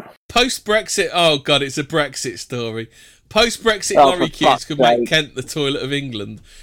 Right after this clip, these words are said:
Speaker 1: Campaigners warn, campaigners warn that roads and lay-bys already littered with urine and ex-, excrement.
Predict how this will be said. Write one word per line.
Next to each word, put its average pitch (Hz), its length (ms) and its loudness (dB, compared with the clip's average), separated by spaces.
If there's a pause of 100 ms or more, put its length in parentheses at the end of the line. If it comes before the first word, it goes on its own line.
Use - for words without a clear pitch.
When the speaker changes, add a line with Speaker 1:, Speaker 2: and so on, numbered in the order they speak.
(140)
Speaker 1:
Campaigners 185 500 0
warn, 170 380 -4
campaigners 165 520 -4
warn 165 220 -4
that 131 80 -10
roads 156 340 0
and 160 100 -6
lay-bys 143 580 -2
already 139 280 -4
littered 131 320 -6
with 120 120 -8
urine 127 360 -2
and 123 120 -8
ex-, - 280 -10
excrement. 92 720 -12